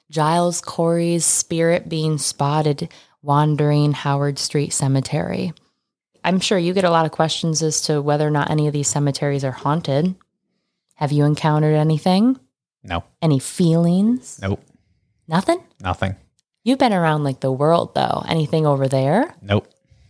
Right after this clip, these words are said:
Speaker 1: Hmm.
Speaker 2: I'm sorry. <laughs>
Speaker 1: It's okay.
Speaker 2: I, so, mm,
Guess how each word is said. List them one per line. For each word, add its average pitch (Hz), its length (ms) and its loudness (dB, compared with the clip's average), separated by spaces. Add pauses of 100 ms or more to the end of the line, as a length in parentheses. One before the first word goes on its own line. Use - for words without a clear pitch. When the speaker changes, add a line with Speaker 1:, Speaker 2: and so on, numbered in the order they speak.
(800)
Speaker 1:
Hmm. 135 400 -12 (840)
Speaker 2:
I'm - 140 -6
sorry. 95 600 0
<laughs> - 220 -8
Speaker 1:
It's - 180 0
okay. 254 340 0
Speaker 2:
I, 127 280 0 (240)
so, 120 420 0 (400)
mm, 85 300 -6